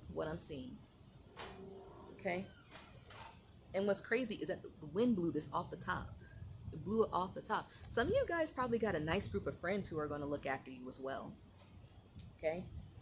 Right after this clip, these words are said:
and then remember what I said. Look at them. They're on the water and in a boat. So, like I said, some of you guys could even go, go out with friends to, like, a water retreat or something like that. So, again,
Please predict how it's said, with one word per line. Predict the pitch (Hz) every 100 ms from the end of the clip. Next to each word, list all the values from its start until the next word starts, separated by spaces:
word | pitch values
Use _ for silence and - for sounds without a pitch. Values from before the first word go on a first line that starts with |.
| - - -
and | 175 185
then | 175
remember | 175 214
what | 208 190
I | 175
said. | - 165 - - 147
Look | 175
at | 226 214
them. | 165 151
They're | 160 -
on | 190
the | 180
water | 156 165 196 131 120 -
and | 156
in | 160 190
a |
boat. | - 190 170 - - -
So, | - 220 208 190 - -
like | 185 214 214
I |
said, | 196 - 226 156 - - -
some | 214
of | 277
you |
guys | 262 254 240
could |
even | 214 202 180
go, | 190 196 196 156
go | 170 170
out | 170 139
with | 143
friends | - 165 180 -
to, | -
like, | 160 151
a | 127
water | 131 147 185
retreat | 208 208 226 226 -
or | 220
something | 214 220 233 233
like | 226 240
that. | 233 233 -
So, | - 160 151 147 - - - - - -
again, | 196 165 208 254 165 123